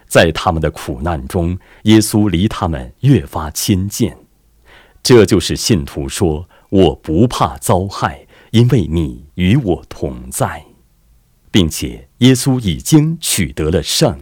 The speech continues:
利。他战胜了仇敌，因为他在一切的试探与苦难中都没有犯罪。使徒说，他也曾凡事受过试探，与我们一样，只是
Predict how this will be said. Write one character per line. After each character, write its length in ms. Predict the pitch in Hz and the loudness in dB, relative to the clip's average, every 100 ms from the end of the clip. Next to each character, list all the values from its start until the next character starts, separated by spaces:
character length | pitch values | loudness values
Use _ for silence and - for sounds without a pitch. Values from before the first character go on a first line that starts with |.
| 69 | -8
利。 340 | 69 160 - _ _ _ _ - - - | -8 -8 -12 _ _ _ _ -20 -18 -4
他 200 | 92 87 | 0 2
战 340 | - 135 80 | 2 2 0
胜 200 | - 110 | 0 0
了 100 | 73 | -2
仇 380 | - 73 71 120 | -6 -6 -4 -4
敌， 360 | 98 62 62 - _ _ | -6 -8 -12 -18 _ _
因 200 | 95 87 | 0 2
为 240 | 87 64 - | -2 -4 -6
他 140 | 104 | -2
在 140 | 104 | -2
一 200 | 87 90 | 0 0
切 200 | - 185 | 2 2
的 80 | 82 | 2
试 260 | 78 - 117 | 0 0 0
探 260 | - 90 | -2 -4
与 140 | 73 113 | -2 -4
苦 320 | - - 67 | -4 -8 -6
难 240 | 101 76 | -4 -4
中 280 | 73 110 117 - _ _ _ | -2 0 0 -4 _ _ _
都 180 | 151 127 | 4 4
没 220 | 110 80 | 0 -2
有 160 | 85 | -4
犯 340 | - - 95 65 - | -4 -4 -4 -4 -8
罪。 300 | - 87 - - _ _ _ _ _ _ | -4 -4 -6 -20 _ _ _ _ _ _
使 220 | - - | -6 -4
徒 220 | 73 76 69 | -4 -6 -4
说， 340 | 98 76 92 _ - | -2 -2 -4 _ -14
他 160 | - 143 | -2 2
也 140 | 101 | 2
曾 280 | - 78 98 | 0 -4 -6
凡 300 | - 76 107 | -2 -2 0
事 180 | - 98 | 0 0
受 240 | - 156 | 2 2
过 160 | 90 104 | 4 2
试 300 | - 156 - | 2 0 0
探， 340 | - 101 65 - _ _ | -2 -6 -6 -12 _ _
与 180 | 98 117 | 2 4
我 180 | 151 69 | 4 0
们 140 | 67 | -4
一 220 | 64 69 113 | -10 -4 0
样， 280 | 127 76 - _ _ | -2 -4 -16 _ _
只 160 | - 69 | -4 -4
是 400 | - 87 - | -2 -4 -6